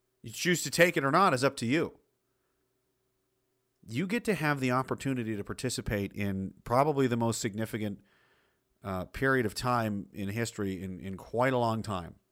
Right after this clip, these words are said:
You can sit on the couch and do nothing, or you can participate and, and pick a side and go hard on something that really, really, really matters.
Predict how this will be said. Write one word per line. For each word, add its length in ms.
You 160
can 120
sit 280
on 80
the 80
couch 340
and 100
do 120
nothing, 420
or 160
you 140
can 120
participate 760
and, 500
and 160
pick 180
a 60
side 580
and 240
go 200
hard 340
on 140
something 320
that 140
really, 400
really, 360
really 400
matters. 600